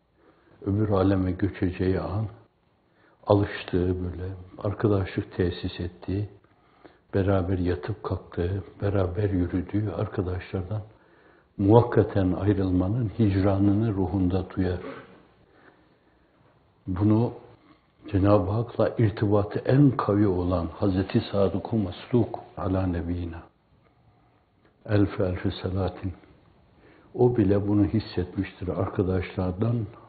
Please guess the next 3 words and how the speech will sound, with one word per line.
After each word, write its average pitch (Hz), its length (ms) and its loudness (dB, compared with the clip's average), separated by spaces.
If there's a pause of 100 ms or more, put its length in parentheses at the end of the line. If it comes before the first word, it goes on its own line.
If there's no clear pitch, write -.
ayrılma 95 720 -2
duygusunu 95 560 -4
hissetmiştir. - 800 -10